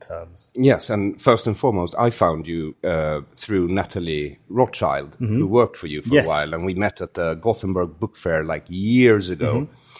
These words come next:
Speaker 2: And she interviewed me, and I told her that I thought, because Obama was campaigning at the time, it was his first, uh,
Speaker 1: Mm-hmm.
Speaker 2: campaign,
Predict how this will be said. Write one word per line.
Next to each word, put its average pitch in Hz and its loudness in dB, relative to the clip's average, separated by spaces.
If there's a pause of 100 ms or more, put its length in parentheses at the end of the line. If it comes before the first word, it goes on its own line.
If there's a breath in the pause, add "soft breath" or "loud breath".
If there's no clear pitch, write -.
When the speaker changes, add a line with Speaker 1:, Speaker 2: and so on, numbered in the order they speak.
(220 loud breath)
Speaker 2:
And 92 -6
she 131 6
interviewed 98 0
me, 117 6
and 95 -2
I 92 0
told 98 0
her 92 4
that 87 2
I 87 0
thought, 90 -6
because 92 -4
Obama 98 4
was 87 -4
campaigning 80 -8
at 71 -12
the 90 -10
time, 117 2
it 82 -6
was 90 -6
his 82 -8
first, - -4
uh, 92 2
Speaker 1:
Mm-hmm. 78 -2
Speaker 2:
campaign, 113 0